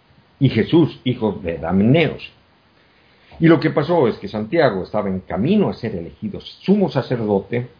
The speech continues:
y fue linchado y apedreado por los seguidores de Ananías, cosa que fue muy mal vista por los romanos, ¿no? Que expulsaron a Ananías e hicieron que Jesús, hijo de Damneos,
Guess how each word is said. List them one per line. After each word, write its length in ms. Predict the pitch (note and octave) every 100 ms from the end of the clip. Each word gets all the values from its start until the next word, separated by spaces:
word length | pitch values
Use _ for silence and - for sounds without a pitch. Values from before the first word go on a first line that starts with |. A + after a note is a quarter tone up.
| _ _ _ _ _
y 60 | G2+
fue 180 | D#3+ D#3
linchado 680 | C3+ C3 C3+ F3+ C#3 G2
y 80 | F#2+
apedreado 600 | F2+ G#2 G2+ A2 A2 B2
por 140 | - A2
los 180 | F2+
seguidores 520 | - E2+ F2 E2+ E2+ D#2+
de 80 |
Ananías, 480 | F2+ A#2+ E3+ F#2+ - _ _ _ _ _ _ _ _ _
cosa 380 | - F3+ D3+ C#3
que 120 | A#2+
fue 360 | - C3+ A#2+ A2+
muy 160 | A#2+ C3
mal 200 | B2 A2
vista 300 | D3 - G#2+
por 100 | G#2
los 180 | G2 E2+
romanos, 460 | F2+ F#2+ F#3+ F#2+ -
¿no? 160 | G2+ C3
Que 120 | F#2
expulsaron 580 | - - F2+ G#2+ A2+ D#3+
a 60 |
Ananías 520 | A2+ G2 G2+ G2 A#2+ - _ _ -
e 80 | G2+
hicieron 540 | F#2 - E3+ F#3 A#2+
que 140 | -
Jesús, 560 | - - - G#3+ C#3 -
hijo 240 | G2+ G2 G2
de 120 | C3
Damneos, 600 | D3 D3+ A2 G#2 B2+